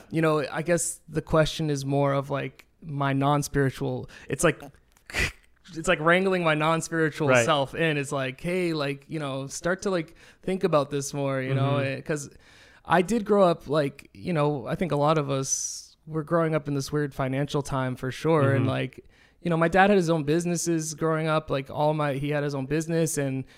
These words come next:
Speaker 1: it was never fucking stable or, like,
Speaker 2: Yeah.
Speaker 1: money. Money was tough. Money is a stressor. Money is
Speaker 2: Oh,
Speaker 1: my,
Speaker 2: yeah,
Speaker 1: money
Speaker 2: yeah.
Speaker 1: is my biggest stressor and, and motivator.
Speaker 2: One hundred percent.
Speaker 1: So
Speaker 2: Yeah, I grew up with a single mom. She was a teacher,
Speaker 1: Dude,
Speaker 2: and I had a
Speaker 1: yeah,
Speaker 2: sister.
Speaker 1: yeah.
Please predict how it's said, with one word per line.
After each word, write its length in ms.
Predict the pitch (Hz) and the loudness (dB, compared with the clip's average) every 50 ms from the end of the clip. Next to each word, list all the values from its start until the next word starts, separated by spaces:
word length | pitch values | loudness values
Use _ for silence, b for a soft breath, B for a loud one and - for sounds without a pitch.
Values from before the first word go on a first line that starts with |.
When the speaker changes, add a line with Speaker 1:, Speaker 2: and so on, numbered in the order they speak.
| b b b - | b b b -4
Speaker 1:
it 60 | 175 | -2
was 140 | 214 254 247 | -2 2 2
never 320 | 247 208 165 151 135 131 | 4 4 4 4 2 0
fucking 540 | - - - - - 147 135 - 131 127 123 | -4 -10 -18 -6 -4 -4 -4 -4 -6 -8 -8
stable 380 | - - 131 127 127 131 139 | -6 -6 -4 -4 -4 -2 0
or, 340 | 143 151 151 143 135 131 127 131 | 2 2 2 2 2 -2 -4 -4
like, 120 | 131 123 | -6 -2
Speaker 2:
Yeah. 140 | 117 117 135 | 2 2 2
Speaker 1:
money. 160 | 139 139 160 156 | 4 2 2 2
Money 200 | 170 196 240 240 | 2 4 6 6
was 140 | 240 233 - | 4 4 6
tough. 200 | - 220 170 151 | 6 6 6 6
Money 180 | 156 170 196 | 2 2 2
is 100 | 214 196 | 0 0
a 40 | 196 | -2
stressor. 520 | - - - 170 170 170 - - 127 123 120 | -6 -2 0 0 0 0 0 -4 -8 -10 -6
Money 260 | 123 135 165 196 208 | -4 -2 2 2 4
is 80 | 190 160 | 6 8
Speaker 2:
Oh, 120 | 160 208 | 10 10
Speaker 1:
my, 100 | 147 - | 10 8
Speaker 2:
yeah, 320 | - 208 220 240 233 208 - - | 8 6 4 2 0 -2 -2 2
Speaker 1:
money 220 | 127 - 214 240 | 4 6 6 8
Speaker 2:
yeah. 60 | 247 247 | 6 4
Speaker 1:
is 100 | 214 202 | 4 4
my 160 | 190 175 156 | 4 2 2
biggest 440 | 143 147 180 180 190 185 - - - | 4 2 2 4 4 2 0 0 0
stressor 480 | 180 165 160 - 151 147 135 131 123 | 2 2 2 0 -2 -2 -2 -2 -2
and, 160 | 135 139 135 123 | -2 -2 -4 -2
and 140 | - 143 135 | -2 0 4
motivator. 260 | 131 147 147 139 170 139 | 6 8 8 8 6 4
Speaker 2:
One 20 | 143 147 143 | 2 2 2
hundred 120 | - 135 127 | 0 -2 -2
percent. 100 | 131 - | 2 4
Speaker 1:
So 300 | 160 143 135 139 131 - - | 6 6 6 4 2 0 -2
Speaker 2:
Yeah, 240 | 127 123 120 110 113 | -2 0 0 0 2
I 80 | 123 139 | 0 4
grew 140 | 151 196 | 6 8
up 60 | 196 170 | 8 8
with 100 | 175 160 | 6 4
a 40 | |
single 240 | 156 - 175 165 165 165 | 4 4 4 4 4 6
mom. 280 | 165 165 165 165 160 | 6 8 8 6 6
She 120 | 156 - 156 | 4 0 -2
was 100 | 147 143 | -2 -2
a 20 | |
teacher, 400 | 135 - 170 170 - 139 113 - | 0 0 0 0 2 0 -2 -2
Speaker 1:
Dude, 140 | - - 151 | -2 2 4
Speaker 2:
and 80 | 147 131 | 6 6
I 40 | 135 | 8
had 80 | 131 131 | 6 6
a 20 | |
Speaker 1:
yeah, 160 | 127 147 165 | 6 4 4
Speaker 2:
sister. 240 | 139 135 131 110 90 - | 4 4 2 0 0 0
Speaker 1:
yeah. 260 | 139 143 139 127 123 | 2 2 2 2 0